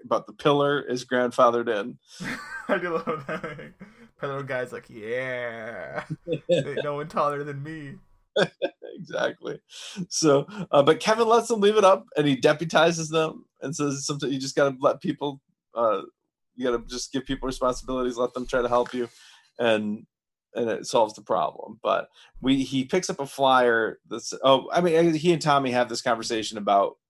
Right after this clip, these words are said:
Speaker 1: the birth-, or the, or the dinner tonight,
Speaker 2: Mm-hmm.
Speaker 1: right?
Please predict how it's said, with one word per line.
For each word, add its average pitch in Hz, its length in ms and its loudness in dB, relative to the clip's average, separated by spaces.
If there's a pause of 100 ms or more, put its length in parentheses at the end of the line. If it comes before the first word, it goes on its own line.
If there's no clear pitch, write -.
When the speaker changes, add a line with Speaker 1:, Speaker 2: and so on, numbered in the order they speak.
(840)
Speaker 1:
the 127 60 -6
birth-, 110 340 0
or 113 220 0
the, 110 200 0
or 120 140 4
the 113 140 0
dinner 107 500 0 (240)
tonight, 90 420 -6 (1080)
Speaker 2:
Mm-hmm. - 20 -4
Speaker 1:
right? 110 260 0